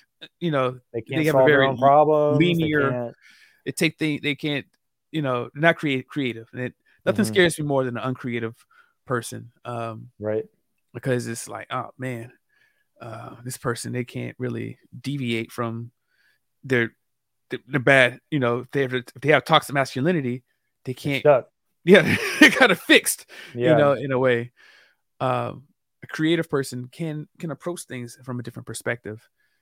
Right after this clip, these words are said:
Speaker 1: And, um, it's, the only thing is, like I said, it's, for me, sometimes it's a, um, the creativity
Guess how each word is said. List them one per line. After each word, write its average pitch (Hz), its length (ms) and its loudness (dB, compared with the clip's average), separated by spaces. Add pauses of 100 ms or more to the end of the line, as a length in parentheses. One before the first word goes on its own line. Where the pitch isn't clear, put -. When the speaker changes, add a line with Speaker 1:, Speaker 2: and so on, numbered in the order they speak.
(200)
Speaker 1:
And, 110 100 -14
um, 107 360 -14 (1300)
it's, - 220 -16
the 135 100 -8
only 175 200 -2
thing 165 200 -6
is, 147 280 -4
like 120 140 -18
I - 40 -16
said, 131 400 -8
it's, - 420 -16 (800)
for 143 100 -10
me, 147 380 -4
sometimes 127 380 -6
it's 120 140 -10
a, 113 320 -8 (180)
um, 117 500 -16 (1080)
the 143 140 -6
creativity 123 760 -2